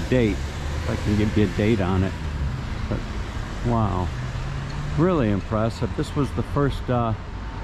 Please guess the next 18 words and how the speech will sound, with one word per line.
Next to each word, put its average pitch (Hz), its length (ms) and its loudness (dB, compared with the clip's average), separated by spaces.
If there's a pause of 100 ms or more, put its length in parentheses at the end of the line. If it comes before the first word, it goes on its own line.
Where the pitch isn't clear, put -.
(440)
first 151 240 2
site 139 220 2
I 131 100 2
laid 123 320 2
eyes 123 360 2
on 98 280 2
here 101 300 2 (840)
coming 113 280 4
into 110 320 2
Lawney. 107 500 2 (800)
And, 98 420 2
uh, 101 300 2 (260)
boy, 151 220 4
it's 98 240 0
impressive. 92 720 0 (240)
It 113 160 0
really 120 400 2
is 98 240 2